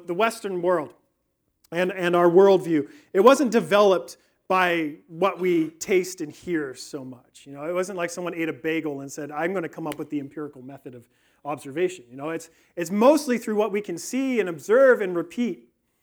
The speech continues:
Uh, but when it comes to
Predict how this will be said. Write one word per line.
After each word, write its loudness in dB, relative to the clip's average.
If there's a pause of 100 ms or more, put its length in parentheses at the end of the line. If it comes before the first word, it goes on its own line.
(320)
Uh, -20 (520)
but 2
when 2
it -2
comes 0
to -4